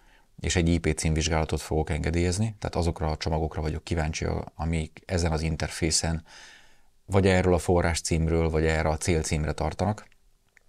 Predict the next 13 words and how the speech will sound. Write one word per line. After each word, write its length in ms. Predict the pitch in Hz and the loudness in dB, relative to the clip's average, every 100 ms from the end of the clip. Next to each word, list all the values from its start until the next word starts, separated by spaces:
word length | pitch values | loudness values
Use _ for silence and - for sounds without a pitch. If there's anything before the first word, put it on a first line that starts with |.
| _ _ _ _ _ _ _ _ - _ _ _ _ _ - | _ _ _ _ _ _ _ _ -20 _ _ _ _ _ -12
Ezt 180 | - 85 | -6 -2
egyszerű 320 | 85 - 85 | -2 -2 -2
apply-jal 400 | 82 80 90 80 | -2 0 0 0
elfogadom, 640 | 80 110 - 85 85 85 82 _ _ - | 0 -2 2 2 4 0 -4 _ _ -10
ezután 400 | - 101 95 87 | 0 4 4 4
elindíthatom 580 | 90 85 82 80 85 82 | 4 4 2 2 0 0
magát 300 | 80 80 80 | 2 0 -2
a 40 | - | -4
streamelést. 640 | - 78 80 78 92 - - - - - - - - - - - - | -4 -4 -4 -6 -8 -10 -12 -20 -20 -20 -20 -20 -20 -20 -20 -14 0
Na 100 | 92 | 4
most, 340 | 95 - - | 4 2 4
ö, 320 | 101 98 98 95 - - - - - - - - - - - _ | 6 6 4 0 -6 -20 -20 -20 -20 -20 -20 -20 -20 -20 -20 _
a 420 | - 92 92 92 | 0 4 4 2